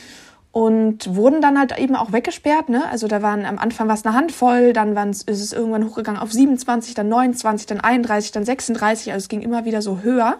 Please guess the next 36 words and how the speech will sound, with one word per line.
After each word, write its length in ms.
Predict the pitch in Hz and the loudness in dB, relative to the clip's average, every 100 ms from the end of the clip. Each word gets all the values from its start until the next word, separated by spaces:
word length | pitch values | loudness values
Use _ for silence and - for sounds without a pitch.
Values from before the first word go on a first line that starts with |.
| - | -6
Das 160 | - 220 | -4 2
war 180 | 233 226 | 2 2
total, 500 | 220 233 254 262 - | -2 2 4 2 0
also 200 | - 220 | -6 -4
es 100 | 214 | -2
war 320 | 233 220 - - | 2 2 2 0
irgendwie, 480 | 262 254 247 233 - _ _ | 0 2 0 0 -6 _ _
ja, 240 | 220 175 - - - - - | -2 -2 -4 -16 -20 -18 -6
interessant 380 | 240 240 254 339 | -6 0 0 0
zu 100 | 277 | -2
beobachten, 380 | - 302 320 294 | -2 -2 -2 -2
sag 100 | 285 | 0
ich 80 | |
mal. 160 | 285 277 | 0 0
Ich 80 | 240 | -2
weiß 100 | 220 | -4
nicht, 100 | 220 | -4
ob 60 | |
interessant 320 | 214 214 226 220 | -6 -6 -4 -6
das 120 | 220 | -8
richtige 260 | 220 214 | -6 -2
Wort 220 | 202 269 294 | 0 0 -2
ist, 120 | - | -2
aber 220 | 220 220 - - - | 0 0 -2 -18 -4
es 100 | 233 | 2
war 80 | |
halt 100 | 233 | 2
total 440 | 226 - 240 247 240 | 0 0 4 4 0
willkürlich, 880 | 190 180 269 311 - 269 254 262 - - - - | -4 2 2 2 0 2 2 0 -2 -16 -20 -8
was 220 | 202 233 | -2 0
da 80 | - | 0
einfach 240 | 214 226 - | -2 -6 -10
passiert 380 | 202 - 294 | -6 0 0
ist, 220 | 277 220 208 | 0 -4 0
welche 320 | 226 233 220 | 0 0 -2
Gewahrsamslänge 1160 | - 190 208 285 254 226 220 196 214 285 285 | -4 0 2 2 2 -2 0 4 4 2 -2